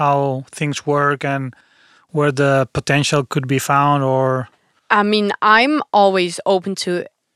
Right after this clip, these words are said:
Speaker 2: any suggestions and tips. It's always been like that. Like, even in The Voice, when my, when my, when, <laughs> when my vocal coach told me, like, something, um, "Sophie, I would do it like this and that,"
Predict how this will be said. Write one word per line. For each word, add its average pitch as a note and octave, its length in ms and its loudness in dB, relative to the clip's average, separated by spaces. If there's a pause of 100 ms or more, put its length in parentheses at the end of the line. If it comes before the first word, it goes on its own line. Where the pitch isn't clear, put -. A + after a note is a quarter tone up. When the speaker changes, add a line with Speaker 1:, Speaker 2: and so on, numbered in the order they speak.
(160)
Speaker 2:
any G#3+ 400 0
suggestions F#3+ 840 -4
and F3 180 -6
tips. - 480 -6
It's G#3 240 -8
always G#3 320 4
been G3 200 -2
like F3 220 -2
that. F3 200 -2 (160)
Like, F#3+ 220 0 (120)
even B3 280 -2
in A3 140 -2
The G3 80 -4
Voice, G3 300 0
when F#3+ 180 -2
my, F3+ 280 0 (680)
when G3+ 200 2
my, G3 400 2 (140)
when, G#3 340 -2
<laughs> C#3 1120 -8
when B3+ 140 4 (300)
my C#4 160 4
vocal B3+ 480 -6
coach A3 420 -2 (400)
told G#3 260 2
me, A3 100 0
like, F#3+ 220 2
something, G3 460 0 (320)
um, F#3+ 220 2
"Sophie, A3 280 0
I - 80 0
would G#3 180 2
do B3 120 -2
it A#3+ 100 2
like F#3+ 180 0
this A3+ 220 -2
and G3+ 120 -2
that," G3+ 200 2